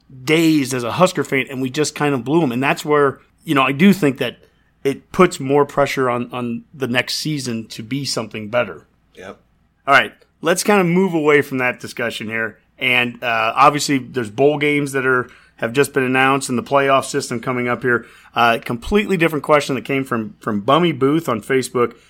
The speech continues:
Speaker 1: He asked, "Are dynasties good for college football?" And I think that's probably an interesting question, being that we're basically seeing the same rotation of about five or six teams that are,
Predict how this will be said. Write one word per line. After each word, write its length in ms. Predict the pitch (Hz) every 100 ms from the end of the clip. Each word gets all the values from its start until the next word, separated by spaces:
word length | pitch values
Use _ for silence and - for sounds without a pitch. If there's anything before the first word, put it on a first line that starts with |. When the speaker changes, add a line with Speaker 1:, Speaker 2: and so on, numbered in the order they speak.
| _
Speaker 1:
He 160 | - 139
asked, 200 | 139 -
"Are 120 | 127
dynasties 800 | 113 110 143 160 175 - 151 120
good 400 | 110 143 147 147
for 180 | - 123
college 480 | - 127 123 113
football?" 640 | - - 120 - 82 55 - - _ _ -
And 460 | 123 120 117 113 _ _
I 100 | 147
think 220 | - 165
that's 240 | 170 156 -
probably 420 | _ 165 165 151
an 60 | 147
interesting 380 | 147 135 143
question, 340 | 123 147 139 143
being 280 | 131 139 131
that 280 | 117 107
we're 100 | 127
basically 480 | 110 104 139 139 127
seeing 240 | 120 139 123
the 60 |
same 300 | 110 131 131
rotation 420 | 123 110 127 123
of 60 | 123
about 260 | 117 117 -
five 260 | 120 127
or 80 | 123
six 260 | 110 120 -
teams 340 | - 123 127
that 100 | 123
are, 160 | 110 107